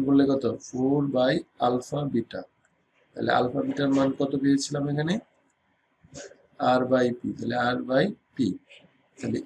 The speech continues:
এই P কোথায় চলে যাবে? উপরে চলে যাবে, কারণ এটা জটিল ভগ্নাংশ। তাহলে ফোর পি by R, ফোর পি by R।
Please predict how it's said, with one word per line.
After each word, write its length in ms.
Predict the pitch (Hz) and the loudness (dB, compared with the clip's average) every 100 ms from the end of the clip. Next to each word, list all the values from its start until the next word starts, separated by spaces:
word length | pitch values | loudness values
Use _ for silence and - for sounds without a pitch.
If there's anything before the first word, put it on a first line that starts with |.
| 139 | 2
এই 80 | 139 139 | 2 2
P 40 | 151 143 | -4 -4
কোথায় 240 | 135 147 139 | -2 -2 0
চলে 140 | 156 151 | 2 4
যাবে? 180 | 147 120 - _ _ _ _ _ _ 151 | 4 2 0 _ _ _ _ _ _ -2
উপরে 220 | 151 156 147 | 6 6 6
চলে 120 | 135 | 4
যাবে, 140 | 104 104 | 4 2
কারণ 140 | 123 135 | -2 0
এটা 120 | 131 123 | 2 2
জটিল 240 | 131 143 135 | 2 2 2
ভগ্নাংশ। 400 | 123 120 117 - - - _ _ _ _ _ _ 120 | 0 -6 -10 -10 -14 -16 _ _ _ _ _ _ -4
তাহলে 220 | 117 120 120 | 0 0 -2
ফোর 280 | 131 135 147 151 - | 0 2 2 0 -2
পি 120 | 143 175 147 | 0 0 2
by 200 | 120 123 - - _ _ _ _ _ _ - 104 87 | 4 4 4 -4 _ _ _ _ _ _ -10 -8 -8
R, 40 | - - _ _ - _ | -12 -20 _ _ -20 _
ফোর 240 | 131 131 135 - | -2 -2 -2 -2
পি 120 | 147 160 | -2 2
by 160 | 135 - 131 - _ _ _ - 113 | 4 4 2 -6 _ _ _ -14 -10
R। 40 | 98 | -10